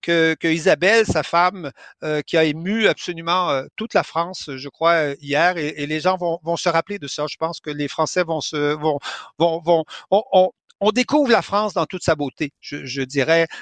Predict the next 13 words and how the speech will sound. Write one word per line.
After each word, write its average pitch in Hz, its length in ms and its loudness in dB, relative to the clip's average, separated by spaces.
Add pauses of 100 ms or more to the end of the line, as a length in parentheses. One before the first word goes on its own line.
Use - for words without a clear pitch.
(140)
en 151 100 2
découvrant 156 460 -2
cette, 147 420 -4
cette - 260 -8
magnifique 180 440 -2
personne 156 420 -2
qui - 80 -8
était, 151 400 0
euh, 131 140 -8 (340)
qui - 80 0
était 151 400 2
Dominique 143 380 0
Bernard. 131 420 -2